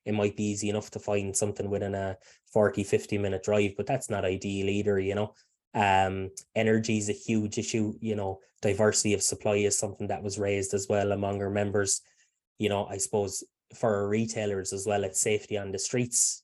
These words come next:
and, you know, increased Garda presence. So it's, it's not anything groundbreaking or unique,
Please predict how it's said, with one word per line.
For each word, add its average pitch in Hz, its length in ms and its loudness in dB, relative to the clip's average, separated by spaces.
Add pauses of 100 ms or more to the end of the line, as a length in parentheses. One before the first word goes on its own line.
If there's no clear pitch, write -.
and, 98 140 -10
you 95 60 -6
know, 95 160 -4
increased 101 500 -4
Garda 98 280 2
presence. 110 500 0 (420)
So 135 220 6
it's, 131 280 6 (100)
it's 135 180 2
not 156 220 2
anything 113 400 -2
groundbreaking 107 720 0
or 101 100 -2
unique, 101 500 -4